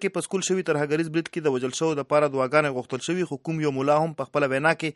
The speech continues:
د ترهګرۍ پر ضد څه نه، څه نه دي ویلي.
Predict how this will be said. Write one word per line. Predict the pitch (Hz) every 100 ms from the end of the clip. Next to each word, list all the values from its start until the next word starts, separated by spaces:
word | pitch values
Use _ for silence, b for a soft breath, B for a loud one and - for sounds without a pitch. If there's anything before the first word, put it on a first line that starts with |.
| B B B
د | 120 131
ترهګرۍ | 127 127 151 156
پر | 135 143
ضد | 151
څه | 160 147
نه، | 135
څه | - 165
نه | 143
دي | 127
ویلي. | 135 139 135